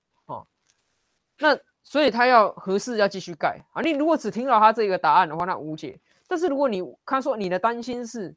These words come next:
哦，他担心会没电，好，那针对他的担心，我们再去做讲解。比如台湾现在不是发电量不够，哦，是输配电的电网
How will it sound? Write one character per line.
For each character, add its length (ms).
哦， 200
他 120
担 180
心 180
会 120
没 180
电， 320
好， 260
那 180
针 240
对 120
他 120
的 120
担 240
心， 200
我 140
们 140
再 120
去 160
做 220
讲 260
解。 120
比 80
如 40
台 220
湾 240
现 160
在 100
不 140
是 140
发 240
电 180
量 240
不 240
够， 260
哦， 220
是 340
输 260
配 220
电 180
的 120
电 260
网 260